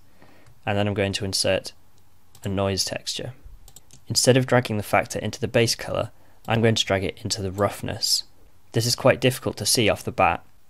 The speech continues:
but if I move the light, then you can see that it is affecting it. To make it more pronounced, we can use another color ramp node. By bringing the dark values up and the lighter values down, we can create an effect that looks like puddles.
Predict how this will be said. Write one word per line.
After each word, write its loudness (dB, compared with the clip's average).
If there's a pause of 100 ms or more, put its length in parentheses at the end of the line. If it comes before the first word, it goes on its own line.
(160)
but 2
if -2
I 2
move 2
the 2
light, 0 (200)
then 0
you -2
can -10
see 4
that -4
it -4
is 0
affecting -2
it. -6 (380)
To -4
make 6
it -2
more 0
pronounced, -2
we -2
can -6
use -2
another -2
color -2
ramp -4
node. -8 (300)
By 6
bringing 2
the 0
dark 6
values 0 (100)
up 2 (960)
and 0
the -2
lighter 4
values 0
down, 2 (480)
we -2
can -8
create 2
an -2
effect 0
that -4
looks -4
like -2
puddles. -2